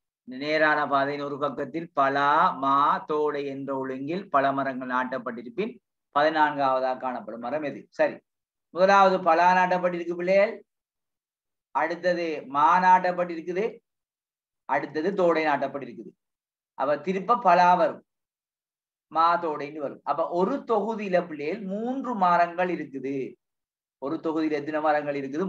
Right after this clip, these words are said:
மூன்று மரங்கள் இருக்குது. எனவே இதுக்கு ஒரு முறை இருக்கு பிள்ளைகள். பதினான்கு எத்தனையாவது மரம் கண்டுபிடிக்க போறோமோ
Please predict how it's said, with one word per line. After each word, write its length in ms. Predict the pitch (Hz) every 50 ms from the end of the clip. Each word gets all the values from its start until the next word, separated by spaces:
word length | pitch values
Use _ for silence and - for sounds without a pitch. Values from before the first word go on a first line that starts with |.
| 170 160
மூன்று 320 | 165 170 175 175 170 165 151 135
மரங்கள் 380 | 127 131 131 131 131 135 139 135
இருக்குது. 320 | 123 113 95 120 104 107 _ _ _ _ _ _ _ _ _ _ _ _ _ _ _ -
எனவே 440 | 139 156 170 214 220 226 196 151 127 120 120 139 165 202 240 - - _ _ _ _ _ _ _ _ _ _ _ _ _ _ _ -
இதுக்கு 180 | 202 208 226 226
ஒரு 80 | 220 196 190
முறை 180 | 190 214 254 247
இருக்கு 240 | 233 202 180 - 151 123
பிள்ளைகள். 340 | 131 123 120 117 113 95 - _ _ _ _ _ _ _ _ _ _ _ _ _ _ _ _ -
பதினான்கு 840 | 175 170 185 226 247 247 254 240 233 214 196 175 151 147 131 123 110 - - 127
எத்தனையாவது 640 | 160 - - - 240 240 240 226 214 214 208 190 185 165
மரம் 320 | 160 160 165 196 202 196
கண்டுபிடிக்க 520 | 185 170 156 147 143 127 131 120 107 123 120
போறோமோ 560 | 98 - 110 110 110 110 107 113 123 139 156